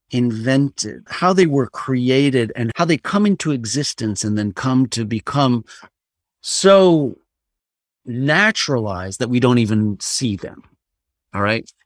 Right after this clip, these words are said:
The genealogical work, in a way, is to try to trace some existing practice or institution back to its original creation so that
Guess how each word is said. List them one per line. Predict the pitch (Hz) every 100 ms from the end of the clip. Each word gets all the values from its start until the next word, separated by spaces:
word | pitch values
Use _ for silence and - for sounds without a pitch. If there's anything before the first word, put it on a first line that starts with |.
| _ _ _
The | 147
genealogical | 131 156 208 190 175 202 220 220 160 135
work, | 117 113 - - _ _ -
in | 120
a | 113
way, | 120
is | 117 -
to | 104
try | - 156
to | 135 101
trace | - - - 165 170 165 - - - _ _ _ _ _ _ _ _ _ _ _ _ _ _ _
some | - - - 147 139 135 135 - _ _ -
existing | 131 110 131 - 107
practice | - 147 147 139 139 -
or | 101
institution | 104 - - 151 147 - 123 113 107 110
back | 151 160 175 170 -
to | - 151 143 131 -
its | 135 - - - _ _ _ _ _ -
original | 143 160 190 156 175 151 139 135 127 117 -
creation | - 143 135 151 175 - 139
so | - 151
that | 151 -